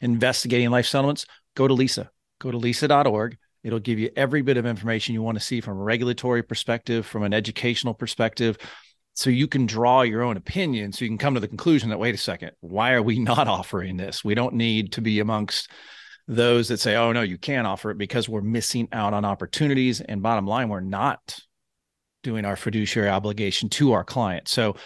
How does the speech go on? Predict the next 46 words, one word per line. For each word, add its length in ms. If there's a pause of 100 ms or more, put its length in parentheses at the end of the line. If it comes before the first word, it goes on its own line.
(160)
that's 220
why 140
you're 100
on, 160
Brian. 240
We 60
wanted 240
you 140
to, 280
to 360
provide 420
some 120
educational 520
perspective. 560
We 100
do 220
appreciate 440
your 120
time 300
here 100
today, 260
and 100
we'll 120
let 160
you 320 (560)
wrap 260
things 240
up 160
and 80
tell 140
everybody 260
how 320
to, 460
uh, 220
visit 440
Lisa 480
and 120
get 120
more 220
involved 400
with 100
Lisa 280
if 180
they 80
want 240
to. 240